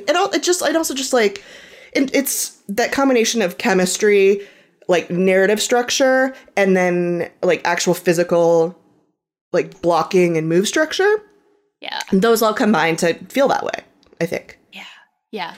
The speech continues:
Speaker 2: It's really
Speaker 1: So.
Speaker 2: cool. I'm s-, I'm really appreciating your art form, L B. I'm really, I'm really
Speaker 1: I'm
Speaker 2: starting to
Speaker 1: so
Speaker 2: get it, I think.
Speaker 1: glad. Yeah, I
Speaker 2: Yeah.
Speaker 1: I needed to show you. I was like, "Oh, what W W E thing am I gonna show you?" And then I remembered, like, "Oh, fuck, I love that." And, like,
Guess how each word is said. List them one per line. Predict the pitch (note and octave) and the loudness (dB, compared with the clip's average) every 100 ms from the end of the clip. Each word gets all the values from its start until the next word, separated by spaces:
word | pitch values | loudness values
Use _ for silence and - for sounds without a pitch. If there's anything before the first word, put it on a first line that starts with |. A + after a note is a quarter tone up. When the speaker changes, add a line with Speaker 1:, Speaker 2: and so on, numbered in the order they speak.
| - _ | -20 _
Speaker 2:
It's | D#4+ - | -12 -10
really | B3+ - | -8 -6
Speaker 1:
So. | - | -8
Speaker 2:
cool. | F#3 E3 | -10 -10
I'm | - C#4+ | -6 -6
s-, | - - | -6 -8
I'm | G4+ G4 | -6 -4
really | G#4 G4+ E4 C4 | -2 -2 -2 -4
appreciating | - A#3+ A#3 - A#3 G3+ | -8 -8 -8 -6 -6 -6
your | G3+ E3+ | -6 -6
art | F#3 - | -8 -10
form, | E3+ D#3 - _ - | -14 -14 -16 _ -14
L | F3+ | -12
B. | - - _ - | -14 -20 _ -8
I'm | |
really, | A#3 D#4+ E4 A#3 - | -6 -6 -6 -6 -8
I'm | - - | -4 0
really | A4+ A#4+ | 2 2
Speaker 1:
I'm | |
Speaker 2:
starting | G4 D4 | 0 0
to | A4+ | 2
Speaker 1:
so | A4 | 4
Speaker 2:
get | A4 | 4
it, | G#4+ | 2
I | G4+ | 2
think. | G4 | 2
Speaker 1:
glad. | A4+ A#4 A#4 A4+ A4 G4 B3+ | 2 2 4 4 2 2 0
Yeah, | F4+ F#4 E4+ - | 0 2 2 2
I | D#4 | 2
Speaker 2:
Yeah. | F#4 G#4+ A4 G4 D#4+ B3 - - - - - _ _ _ _ _ _ - | 2 2 2 0 -2 -6 -14 -20 -20 -20 -20 _ _ _ _ _ _ -4
Speaker 1:
I | C4+ C#4+ D#4 C4+ | 0 2 0 -2
needed | B3 D#4 D4 | 0 2 2
to | C4+ | 0
show | B3+ | 2
you. | G3+ F#3 | 4 4
I | A#3 | 4
was | A#3 A#3+ | 2 2
like, | A#3 - | 0 -2
"Oh, | B3 | -2
what | C4 C4 | 0 0
W | C4 B3+ | 0 0
W | A3 G#3+ | 0 0
E | |
thing | A3 | 0
am | G3+ | -2
I | |
gonna | F#3+ F#3 | -2 -4
show | F#3 | -2
you?" | F3+ E3+ | -2 -2
And | F#3+ | -4
then | |
I | F#3+ | -4
remembered, | F#3+ G3 - | -6 -8 -14
like, | - - | -20 -16
"Oh, | G#3+ | -14
fuck, | - - - | -14 -14 -12
I | |
love | G#3+ A3 G#3+ | -8 -6 -2
that." | A3+ C4 | -2 2
And, | C#4+ | 2
like, | D#4 | 0